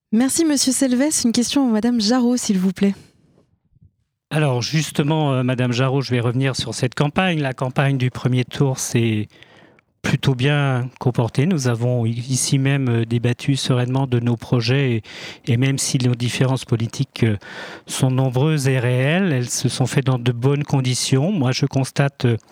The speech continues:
Speaker 2: depuis une quinzaine de jours, effectivement, une agressivité qui monte, hein. On vient de l'entendre. Il est facile d'accuser les uns les autres, euh, des, des pires mots, mais on est loin cette réalité, encore une fois, de mon côté, et, et c'est mon objectif. Moi, je suis là pour parler, euh,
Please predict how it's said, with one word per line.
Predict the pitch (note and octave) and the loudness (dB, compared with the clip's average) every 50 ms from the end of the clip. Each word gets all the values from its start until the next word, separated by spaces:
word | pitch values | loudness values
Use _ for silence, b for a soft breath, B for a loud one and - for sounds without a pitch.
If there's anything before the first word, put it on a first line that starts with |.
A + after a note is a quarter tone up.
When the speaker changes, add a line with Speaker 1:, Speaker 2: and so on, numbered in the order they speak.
| B B B B B B B B B B B | B B B B B B B B B B B
Speaker 2:
depuis | - A#2+ C#3 C#3 C3 - - - F3 F3+ F#3+ F#3 F3+ E3+ | 0 2 2 2 2 0 0 2 2 4 4 2 2 2
une | D#3 C#3+ | 0 0
quinzaine | - D3 C#3+ C#3+ C3 B2+ C#3 C#3 C#3+ C#3 | 0 0 0 0 2 2 0 0 0 0
de | B2+ B2+ | 0 0
jours, | B2 B2+ D3 E3 D#3+ C#3 | 0 0 0 2 0 0
effectivement, | B2+ - C3+ - - - C#3+ C#3 D3 D3+ | 0 -2 -4 -6 -2 -2 0 2 2 2
une | C#3+ C#3 C3+ | 2 2 0
agressivité | C3 B2 B2+ C#3 D3 - - - D3 C#3+ C3 C3+ C#3+ - - - D#3+ D3+ | 0 0 0 0 0 0 -2 -2 0 0 2 0 -2 -2 0 -2 -2 -2
qui | - - D3 | 0 0 0
monte, | C3+ C#3 E3+ F#3+ G#3+ A#3 - - | 0 2 2 0 0 -2 0 0
hein. | D3+ C#3+ D3 | 0 2 2
On | D3 C3 | 0 0
vient | A#2+ A#2+ B2 C3+ C#3+ C#3+ C3+ C3 A#2+ B B B B B B B B B B B | 0 0 2 2 2 2 2 0 -2 B B B B B B B B B B B
de | - A#2+ A#2+ C#3 | -6 0 2 2
l'entendre. | C#3+ C3+ C3+ C#3 C3+ - - - D3+ D3+ F3+ G3 G3 F#3+ D#3+ C3 A2+ B2+ B2+ | 2 2 2 0 -2 -2 0 0 2 2 2 2 2 0 0 0 0 0 0
Il | B2 A#2 | 2 0
est | A#2 A2+ | 0 -2
facile | - - B2+ B2+ - - - D3 | 0 0 0 0 0 0 -2 0
d'accuser | C3 B2 A#2 - - - A#2+ A#2 B2+ B2+ | 0 0 0 0 0 -2 0 2 2 0
les | A#2+ A2+ A2+ A2 B2 | 2 0 0 0 0
uns | B2 B2 | 0 0
les | A#2+ A#2+ A2+ A2 B2 | 0 0 0 0 0
autres, | C3+ C#3 - - - B2 | 0 0 -2 -2 0 0
euh, | A2+ A2 - B B B B B B B B B B B | 0 0 -2 B B B B B B B B B B B
des, | C3 A#2 C3+ C#3+ - | 0 2 2 2 2
des | D#3 C3 D3 C#3+ | 2 0 0 0
pires | - - - C#3+ C#3 C3 C#3 | 0 0 2 2 2 2 2
mots, | C#3 D3 E3 F#3+ G3 G3+ | 2 2 2 2 2 2
mais | F#3+ D#3 C3+ C3 C3 C3 C#3+ - | 2 2 2 2 2 0 0 0
on | - C3 C3+ C3+ | 0 0 2 2
est | C3+ C3 | 2 2
loin | C3 C3 C3 D3+ D#3+ E3+ | 2 2 2 2 0 0
cette | - - C#3+ B2+ - - | 0 0 -2 -2 -2 0
réalité, | - C3 B2 A#2+ A#2+ B2 - - - D3+ | 0 2 2 2 0 -2 -2 0 0 0
encore | C#3 B2+ - C3+ | 0 2 0 0
une | B2 B2 | 0 0
fois, | - - - C#3+ C#3+ C#3 C3+ C3 B2 | -2 -2 0 2 2 2 2 0 0
de | A#2 A#2+ B2 A#2+ | 0 0 0 0
mon | A#2+ B2 C3 C3 B2+ | 2 0 0 -2 0
côté, | - C3+ B2 - - - C#3 C#3+ C#3 B2+ | 0 -2 -2 0 0 0 0 2 2 2
et, | A#2+ A#2 A2 A2+ B2 G3+ D3 | 2 2 0 0 -2 -2 -2
et | A#2 | -2
c'est | - - C3 | -2 0 0
mon | A#2+ A#2+ A#2 A2+ | 0 2 2 2
objectif. | A2+ G#2+ G#2+ A#2 G#2+ - - C#3 C#3+ - | 0 0 0 -2 -2 0 0 -2 0 2
Moi, | C3 | 0
je | A#2 - | 0 0
suis | - - | 0 0
là | A#2 B2 A#2 | 0 0 0
pour | - - A#2 | 0 -2 -2
parler, | - - B2 A2+ A#2 A#2+ B2 A#2+ | 0 0 0 0 2 2 2 2
euh, | A2+ A2+ | 2 0